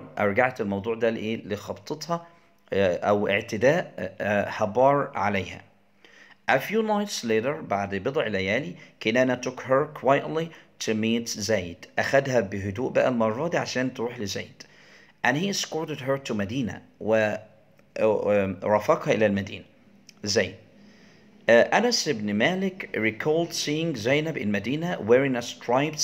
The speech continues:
silk cloak. وأنس بن مالك قال إنه شاف السيدة زينب في المدينة، بيحكي يعني إنه شافها،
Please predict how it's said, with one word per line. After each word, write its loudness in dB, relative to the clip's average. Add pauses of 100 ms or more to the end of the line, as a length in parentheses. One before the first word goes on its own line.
silk -6
cloak. -8 (300)
وأنس 4
بن -4
مالك -2
قال 2
إنه -2
شاف -2
السيدة -4 (140)
زينب -4 (500)
في -4
المدينة، -4
بيحكي -6
يعني 0
إنه -2
شافها، -2